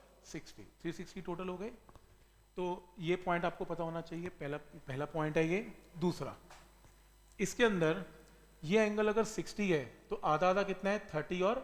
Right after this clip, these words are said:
थर्टी। तो अगर ये current carrying wire है तो total distance इसका ए है, तो आधा कितना है, a by two, a by two। ये thirty degree है, ये ए है। चलो ए ना भी है,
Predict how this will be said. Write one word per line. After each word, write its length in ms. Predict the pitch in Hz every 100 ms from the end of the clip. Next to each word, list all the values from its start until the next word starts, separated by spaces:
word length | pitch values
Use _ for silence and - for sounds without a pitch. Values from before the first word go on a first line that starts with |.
| - - -
थर्टी। 280 | 127 - 120
तो 140 | - 165
अगर 280 | 170 190 214
ये 160 | 220
current 360 | 226 185 185 220
carrying 260 | 214 214 220
wire 260 | 170 160 151
है 160 | 117 - - _ _ _ _ _ _ _ _ -
तो 80 | 175
total 420 | - 165 160 214
distance 440 | 185 170 196 190 -
इसका 240 | - 196
ए 200 | 196 170
है, 180 | 160 131
तो 140 | 120 -
आधा 220 | 147 160
कितना 240 | 175 - 185
है, 60 | 165
a 120 | 147
by 100 | 170
two, 160 | 185
a 60 | 175
by 120 | 185
two। 100 | 185 240 - _ _ _ _ _ -
ये 60 | 151
thirty 220 | 147 - 170
degree 280 | 180 185
है, 120 | 190 214
ये 120 | 196 185
ए 240 | 160 165
है। 280 | 214 233 - - - _ _ -
चलो 140 | 196
ए 220 | 214 196 196
ना 180 | 160 165
भी 180 | 190
है, 120 | 196